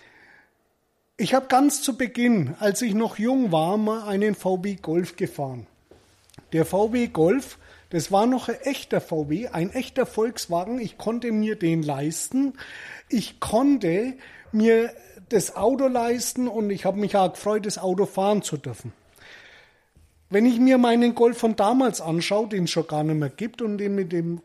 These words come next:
V W Golf von heute vergleiche, dann sind es natürlich Weltenunterschied.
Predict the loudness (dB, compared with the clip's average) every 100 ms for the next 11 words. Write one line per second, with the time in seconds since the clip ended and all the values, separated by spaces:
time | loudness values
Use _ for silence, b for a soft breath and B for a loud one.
0 | -16 0 2 2 -2 0 0 0 -2 0
1 | 0 0 -2 -4 -4 -4 -4 -6 -4 -2
2 | -2 -4 -4 -4 -4 -8 B B B -4
3 | -4 -2 -4 -2 -4 -6 0 0 0 -6
4 | -6 -6 -4 -4 -4 -6 -8 -10